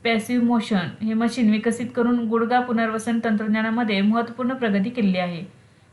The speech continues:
तर याचे पेटंट त्यांनी घेतलेले आहे. हे नाविन्यपूर्ण उपकरण पिस्टन पुली प्रणाली वापरून चालते, विजेची गरज दूर करते आणि ते पोर्टेबल, किफायतशीर आणि ग्रामीण भागासाठी उपयुक्त आहे. नेक्स्ट क्वेश्चन आहे, राजा शंकर शहा आणि रघुनाथ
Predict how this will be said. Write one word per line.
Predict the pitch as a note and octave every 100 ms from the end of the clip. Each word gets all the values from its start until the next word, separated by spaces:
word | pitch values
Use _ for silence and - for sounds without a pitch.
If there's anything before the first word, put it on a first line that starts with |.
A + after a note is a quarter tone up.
| -
तर | A3
याचे | A3+ A3 B3+
पेटंट | C4 B3 B3 B3
त्यांनी | B3 B3
घेतलेले | B3 A#3+ A#3 A#3+
आहे. | A#3+ C4 - B3
हे |
नाविन्यपूर्ण | A3+ A#3+ B3+ C4+ C4+ C4
उपकरण | C4+ C4+ C4 C4+
पिस्टन | C4+ B3 A#3+ B3 B3
पुली | B3 B3
प्रणाली | B3 A#3 A#3 A#3
वापरून | A#3+ A#3+ A#3+ G3+ G#3
चालते, | G#3 A3 G#3 A3 A3+ - - -
विजेची | G#3 A3 A#3+ B3+
गरज | B3+ B3+ B3+
दूर | B3+
करते | B3 B3 B3 B3+ C4+ A3
आणि | G3+ G#3
ते | A3+
पोर्टेबल, | A3+ A#3 A#3 B3+ A3 G3+
किफायतशीर | G#3 A3+ A3+ A3+ B3 B3+
आणि | G#3+ G#3
ग्रामीण | G#3+ G#3+ A3 A3
भागासाठी | G#3+ G3 G3 G3 C#4+
उपयुक्त | - G3 - F#3
आहे. | F3+ F#3+ F3 G#3+ - - _ _ _ _ _ - - - - _ - - - - - -
नेक्स्ट | B3 C4+ -
क्वेश्चन | D4+ D#4 D#4
आहे, | D4+ D#4 D#4+
राजा | C4+ B3 C4+
शंकर | C4+ C4+ C4+ C4
शहा | C#4+ A#3 G3+
आणि | G3 G#3
रघुनाथ | A3 A3+ B3